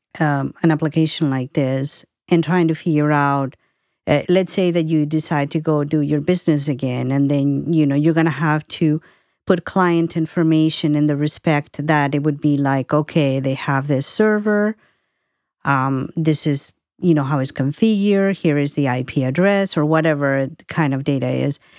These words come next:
How do you, like, what is your process for looking at the data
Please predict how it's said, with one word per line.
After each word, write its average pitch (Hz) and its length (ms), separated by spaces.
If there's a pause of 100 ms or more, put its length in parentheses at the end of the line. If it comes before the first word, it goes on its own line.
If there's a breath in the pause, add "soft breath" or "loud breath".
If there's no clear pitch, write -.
(200 loud breath)
How 220 240
do 285 220
you, 190 500 (580 soft breath)
like, 190 240
what 262 120
is 285 200
your 196 140
process 165 800
for 156 200
looking 160 600
at 160 220
the - 80
data 147 640